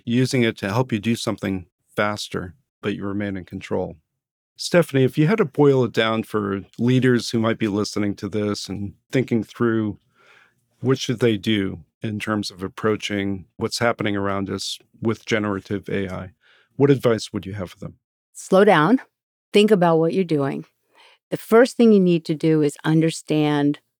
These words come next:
Speaker 2: what are the data sets and where did the data come from that you're using to even take action with any model, whether it's a machine learning model, a generative A I model, or even just if then else. What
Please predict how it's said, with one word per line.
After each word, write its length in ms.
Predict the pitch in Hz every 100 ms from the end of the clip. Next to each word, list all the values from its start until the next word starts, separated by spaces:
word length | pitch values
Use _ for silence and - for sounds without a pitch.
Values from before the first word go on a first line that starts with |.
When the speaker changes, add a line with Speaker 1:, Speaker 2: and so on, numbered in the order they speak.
| _
Speaker 2:
what 300 | - 156 196 -
are 220 | 175 170
the 100 | 165
data 260 | 156 156 165
sets 560 | - 156 156 - - _ _
and 200 | 147 151
where 200 | 151 160
did 180 | 170 180
the 100 | 170
data 280 | 165 165 160
come 240 | - 151
from 440 | 147 147 143 147 143 _ _
that 140 | 165 151
you're 120 | 156
using 460 | 147 160 151 165 156
to 160 | -
even 560 | 156 151 151 147 143 139 _ _ _ _ -
take 240 | 170 160 -
action 460 | 143 143 - 139
with 180 | 143 143 -
any 220 | 214 180
model, 380 | 147 131 123 135
whether 200 | 147 147
it's 160 | -
a 20 |
machine 340 | 170 - 202 190
learning 320 | 185 175 170
model, 600 | 165 160 160 151 147 143
a 60 | 139
generative 420 | 170 165 165 156
A 140 | 156
I 200 | 151 151
model, 600 | 151 151 147 143 139 135 - -
or 80 | 170
even 260 | - 233 214
just 200 | 202 -
if 160 | 196
then 180 | - 180
else. 500 | 175 185 - - - _ _ _ _ _ _ _
What 220 | - 254